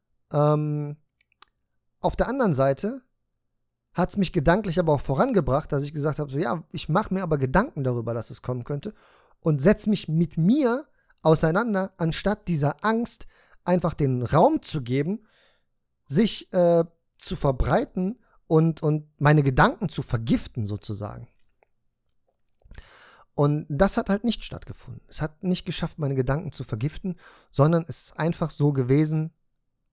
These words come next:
einfach ist natürlich jetzt das falsche Wort, aber es ist halt einfach so gewesen, dass ich, ähm, mich da mehr damit auseinandergesetzt hab, warum es mir so gehen könnte. Was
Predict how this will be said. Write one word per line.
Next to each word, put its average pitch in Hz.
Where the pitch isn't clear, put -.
einfach 151
ist -
natürlich 127
jetzt 120
das 123
falsche 117
Wort, -
aber 147
es 117
ist 165
halt 139
einfach 147
so 147
gewesen, 139
dass 127
ich, -
ähm, 120
mich 131
da 135
mehr 135
damit 131
auseinandergesetzt 123
hab, -
warum 123
es 127
mir 110
so 104
gehen 117
könnte. 107
Was 120